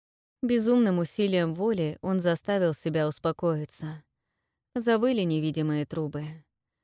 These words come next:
Во дворе появился черноволосый измученный человек. Тьяро всмотрелся. Ничего не скажешь. Похож. Фигура, рост, волосы, шелк на руке. Лица не разобрать.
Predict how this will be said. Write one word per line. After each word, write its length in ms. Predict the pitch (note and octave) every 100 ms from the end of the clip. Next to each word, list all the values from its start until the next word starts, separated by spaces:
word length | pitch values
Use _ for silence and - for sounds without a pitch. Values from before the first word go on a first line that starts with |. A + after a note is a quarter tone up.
| _ _ -
Во 120 | A#3+
дворе 380 | G#3+ G#3 B3 B3
появился 600 | F#3 E3+ F3+ G#3 - D#3
черноволосый 840 | F3 E3 D#3+ D#3+ E3 G3+ G3+ E3+
измученный 520 | D#3 E3+ F3+ F#3 E3+
человек. 600 | D#3+ F3 F3 F3+ D#3 - _ _ _ _ _ _ _ -
Тьяро 340 | C4 A3+ C#3
всмотрелся. 960 | - D#3+ D3+ - D3 D3 - D3 D3+ _ _ _ _ _ _ _ _ _ _ _
Ничего 460 | D#4 D4 D#4 C#4 A#3+
не 100 | B3
скажешь. 600 | - F3 C#3+ D3 - - _ _ _ _ -
Похож. 580 | C4+ - G3 F3+ - - _ _ _ _ _ _ _
Фигура, 640 | D4 A#3+ A#3+ B3 A3 E3+
рост, 380 | E3 F#3+ F3 -
волосы, 680 | D#3 E3+ F#3 E3+ - D3 D3
шелк 440 | - E3+ F3+ -
на 100 | F3+
руке. 460 | E3+ E3 D#3 D3+ C#3+ _ _ _ _ _ _
Лица 420 | C4+ A3+ - G3 G#3+
не 140 | G#3
разобрать. 640 | E3+ D#3+ F3 F#3 D#3 -